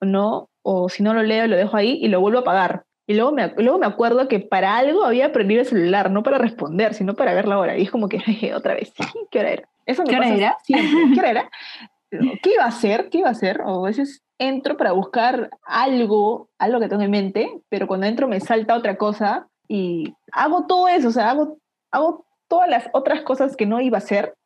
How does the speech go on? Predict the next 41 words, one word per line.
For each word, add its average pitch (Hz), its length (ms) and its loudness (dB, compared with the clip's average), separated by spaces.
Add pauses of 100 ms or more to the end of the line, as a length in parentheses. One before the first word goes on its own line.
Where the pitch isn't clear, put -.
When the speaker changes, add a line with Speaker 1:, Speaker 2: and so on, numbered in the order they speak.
(140)
Speaker 1:
apago 233 300 2
el 320 60 0
celular 202 460 0 (340)
y 185 120 -2
luego, 196 260 0
"Jaja, 208 400 -4
¿qué 226 100 -2
quería?". 196 360 0 (220)
Y 170 120 -2
otra 165 240 0
vez 165 160 -2
tengo 160 160 -6
que 160 80 -8
volver 147 220 -6
a 156 40 -6
entrar. - 280 -12 (240)
Siempre 214 380 0
me 170 100 -2
pasa 202 260 -4
eso. - 160 -14 (680)
Speaker 2:
lol. 175 520 0 (360)
Speaker 1:
Distraída 190 480 0
mil. 175 320 -4 (220)
¿Qué, 285 100 -2
amiga? 247 240 0
¿No 214 100 0
te 339 80 -2
ha - 20 -12
pasado? 226 480 -2 (240)
Speaker 2:
O 214 60 0
sea, 269 280 2
sí, 233 720 0 (240)
sí - 240 -2
me 427 60 0
pasa 330 240 0
todo 302 140 0
el 277 100 4
tiempo 277 300 2
también. 190 520 -2
O 202 60 0
sea, 226 240 2